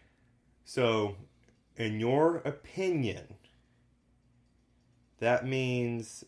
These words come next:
um, Step Up to the Streets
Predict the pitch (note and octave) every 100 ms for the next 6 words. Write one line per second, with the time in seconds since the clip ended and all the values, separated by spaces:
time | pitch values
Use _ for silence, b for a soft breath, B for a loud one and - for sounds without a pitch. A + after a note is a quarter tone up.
0 | - A2+ A2 G#2+ G2+ F#2+ F#2 _ _ _
1 | _ _ _ _ _ _ _ _ _ _
2 | _ _ _ _ - - C#3 B2+ C3+ B2
3 | - - C3+ A#2 - C#3 A2 - - -